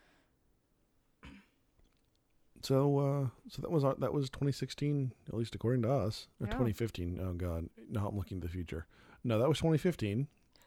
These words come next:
Speaker 1: Uh, so, obviously, we're, we're looking forward to twenty sixteen and, and everything it's got to offer.
Speaker 2: Yeah.
Speaker 1: So, folks, if you like what we do,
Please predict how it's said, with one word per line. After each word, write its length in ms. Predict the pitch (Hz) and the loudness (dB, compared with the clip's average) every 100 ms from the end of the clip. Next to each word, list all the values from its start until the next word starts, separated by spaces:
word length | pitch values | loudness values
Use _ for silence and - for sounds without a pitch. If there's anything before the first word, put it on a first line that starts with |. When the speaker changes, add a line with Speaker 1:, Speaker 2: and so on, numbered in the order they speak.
| _ - | _ -12
Speaker 1:
Uh, 220 | - 104 - | -8 -8 -10
so, 420 | - - 110 104 101 - _ _ _ _ _ - | -6 0 2 2 -2 -8 _ _ _ _ _ -4
obviously, 380 | 113 113 117 113 | 0 0 2 2
we're, 520 | 113 113 110 107 107 _ _ _ _ _ _ _ - | 2 2 2 0 -2 _ _ _ _ _ _ _ -2
we're 120 | 123 | 2
looking 240 | 120 117 | 2 2
forward 220 | 110 113 98 | 0 0 0
to 40 | |
twenty 200 | 98 95 | -2 -2
sixteen 420 | 95 95 - 127 | -2 -4 -2 0
and, 200 | 120 107 - | 0 0 -2
and 120 | 101 | -2
everything 280 | 95 95 95 | -2 -2 -4
it's 80 | 90 | -4
got 140 | 90 | -4
to 60 | 110 | -2
offer. 400 | 139 135 76 - _ _ | -2 -2 -6 -6 _ _
Speaker 2:
Yeah. 320 | 190 254 233 - _ _ _ _ _ - - - - - - _ _ _ _ _ _ _ _ _ _ _ | 0 2 2 0 _ _ _ _ _ -20 -20 -20 -20 -20 -20 _ _ _ _ _ _ _ _ _ _ _
Speaker 1:
So, 140 | - | -4
folks, 320 | 151 170 165 - | 0 0 0 0
if 80 | |
you 60 | 98 | 0
like 160 | 95 95 | 2 0
what 80 | 87 | -2
we 100 | 92 | 2
do, 360 | 123 127 123 | 4 4 2